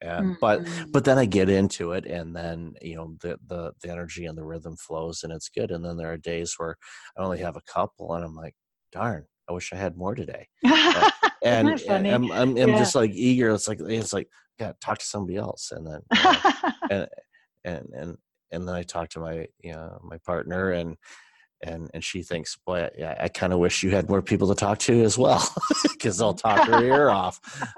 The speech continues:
Speaker 1: Um,
Speaker 2: <laughs>
Speaker 1: uh, she, she refers to it sometimes as, you know, I, I go into described video mode,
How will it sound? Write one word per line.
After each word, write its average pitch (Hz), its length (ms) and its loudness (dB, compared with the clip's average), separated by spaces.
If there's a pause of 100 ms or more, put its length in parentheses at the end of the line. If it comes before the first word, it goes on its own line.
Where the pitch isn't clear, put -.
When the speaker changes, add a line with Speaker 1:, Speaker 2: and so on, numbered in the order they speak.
Speaker 1:
Um, 95 480 -2 (160)
Speaker 2:
<laughs> 320 560 -6
Speaker 1:
uh, 113 120 4 (300)
she, - 280 -8
she - 200 -4
refers 113 420 0
to - 100 -4
it 90 60 -6
sometimes 85 580 -4
as, 80 300 -10
you 85 80 -14
know, 78 120 -8
I, 76 60 -6 (140)
I 87 40 -10
go 90 200 -8
into 85 160 -8
described 82 560 -8
video 85 320 -6
mode, 101 260 2